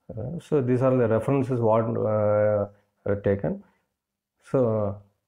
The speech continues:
so in this, uh, lecture two, what we discussed, what are the types of phase change material, it is organic, inorganic, eutectic.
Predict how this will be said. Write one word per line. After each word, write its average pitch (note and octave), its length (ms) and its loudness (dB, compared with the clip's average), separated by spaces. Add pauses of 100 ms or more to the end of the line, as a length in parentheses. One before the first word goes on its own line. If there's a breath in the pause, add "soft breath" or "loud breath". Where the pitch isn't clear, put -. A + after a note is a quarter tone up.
(280)
so B2 180 -2
in B2 240 2
this, C#3 300 0
uh, - 260 -10
lecture C3 420 0
two, D3 180 2
what C3 260 4
we C3 160 4
discussed, D#3+ 600 0 (420)
what A#2 180 -2
are B2 120 2
the B2 120 2
types B2 380 0
of C3 200 2
phase B2 260 -2
change A#2+ 160 2
material, B2+ 680 0 (760)
it A2+ 100 -2
is A2+ 220 0
organic, B2 760 2 (240 loud breath)
inorganic, B2 640 2
eutectic. A#2+ 720 0